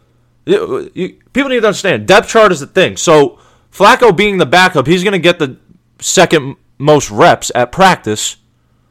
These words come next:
uh, behind the starter, who is now Mike White.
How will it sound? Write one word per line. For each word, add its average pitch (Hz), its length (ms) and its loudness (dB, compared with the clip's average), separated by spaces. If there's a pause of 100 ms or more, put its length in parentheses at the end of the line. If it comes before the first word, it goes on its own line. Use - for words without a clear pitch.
(1040)
uh, 120 140 2
behind 131 320 0
the 135 60 -4
starter, 165 380 2
who 131 180 -2
is 127 120 -4
now 120 180 2
Mike 135 240 0
White. 190 280 2